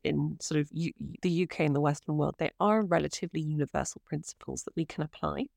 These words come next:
What does this have to do with your customer messaging and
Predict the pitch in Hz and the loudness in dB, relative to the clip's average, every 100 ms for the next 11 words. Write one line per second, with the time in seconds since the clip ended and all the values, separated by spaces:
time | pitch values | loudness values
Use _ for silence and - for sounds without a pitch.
0 | _ _ _ _ _ - - - 233 269 | _ _ _ _ _ -6 -4 0 0 2
1 | 294 - 208 202 175 175 165 147 160 - | 0 2 0 0 -2 2 2 4 2 4
2 | 156 147 143 - - - 180 - 180 156 | 4 4 2 -2 -6 -6 -4 0 2 4
3 | 143 151 - _ 160 156 - 156 147 139 | 2 -2 -8 _ 2 2 2 2 4 4
4 | 135 - 147 139 143 | 2 2 0 2 0